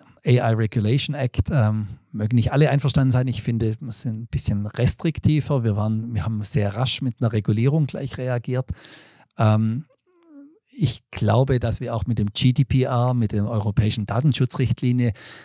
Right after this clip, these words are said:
sehr zurückhaltend sein werden. Also ich glaube, in der Schlüsseltechnologie A I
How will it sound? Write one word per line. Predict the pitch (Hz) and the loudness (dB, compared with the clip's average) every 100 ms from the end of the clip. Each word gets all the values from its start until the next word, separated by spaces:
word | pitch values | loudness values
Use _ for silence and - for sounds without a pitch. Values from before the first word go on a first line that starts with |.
| - | -10
sehr | - - 143 151 143 135 _ | -4 -2 0 2 0 -2 _
zurückhaltend | - - 110 160 - 139 151 - 147 131 - | -4 0 2 2 2 2 0 0 0 0 -4
sein | - 127 127 131 | -4 -2 0 0
werden. | 127 120 | -2 -2
Also | 117 | -4
ich | 113 | -4
glaube, | 120 120 160 | -6 -2 0
in | |
der | 110 110 | 0 0
Schlüsseltechnologie | - 147 143 - 123 - 113 - 113 120 139 160 131 | 2 2 2 0 0 0 -2 -2 -2 0 4 4 4
A | 110 | 0
I | 120 | 0